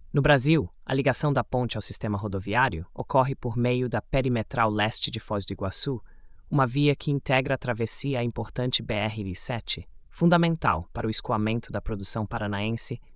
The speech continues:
e do agronegócio para os portos. Do lado paraguaio, o acesso é proporcionado pelo contorno metropolitano de leste, um projeto complementar de infraestrutura que foi cuidadosamente planejado para retirar o tráfego pesado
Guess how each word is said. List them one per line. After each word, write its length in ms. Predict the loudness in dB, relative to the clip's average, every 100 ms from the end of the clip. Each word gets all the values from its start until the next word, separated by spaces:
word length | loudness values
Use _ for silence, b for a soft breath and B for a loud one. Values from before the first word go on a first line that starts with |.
| -10
e 80 | -4
do 140 | 2
agronegócio 800 | 4 4 -2 -2 -2 0 -2 -4 -10
para 180 | -6
os 100 | -4
portos. 580 | -4 -6 -10 -10 -8 -8 -10 -16 -20 -20 -20 -20 -4
Do 80 | 2
lado 240 | 4 4
paraguaio, 640 | 2 0 2 4 4 4 -6 -12 -4
o 80 | 2
acesso 400 | 4 6 4 2
é 40 |
proporcionado 720 | -2 -4 -2 -2 0 0 0 -2
pelo 220 | -4 -4
contorno 540 | -4 -4 -2 -2 0
metropolitano 800 | 0 -2 -4 -6 -4 -4 -2 -2
de 100 | -2
leste, 500 | -2 -4 -4 -6 -10 -14 -20 -2
um 80 | 4
projeto 420 | 6 6 6 4
complementar 760 | 2 2 4 2 2 0 0
de 140 | -2 -2
infraestrutura 880 | -2 -2 -2 -2 -4 -8 -6 -6 -8 -12 -14
que 100 | -8
foi 160 | -6
cuidadosamente 960 | -2 0 0 4 4 6 2 0 0 -4
planejado 680 | -4 -4 -2 -2 -2 -4 -10 -12 -4
para 140 | -2
retirar 520 | 0 0 2 4 2
o 40 | 0
tráfego 460 | 0 0 0 -8
pesado 640 | -4 0 2 2 0 -6